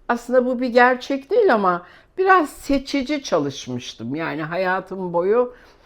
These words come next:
eşim, çocuklarım, e, ve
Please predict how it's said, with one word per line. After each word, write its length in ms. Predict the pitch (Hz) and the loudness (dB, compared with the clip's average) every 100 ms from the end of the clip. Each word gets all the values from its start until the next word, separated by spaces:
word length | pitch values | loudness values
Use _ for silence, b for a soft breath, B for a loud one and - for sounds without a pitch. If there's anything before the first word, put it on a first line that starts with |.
| b _ - | b _ -4
eşim, 520 | 240 - - 208 208 | -4 -2 0 0 0
çocuklarım, 920 | 208 214 208 208 - 202 196 202 202 - b b _ | 0 0 0 -4 -4 -2 0 -2 -6 -12 b b _
e, 280 | 202 202 | -2 0
ve 260 | 208 247 240 | 4 2 2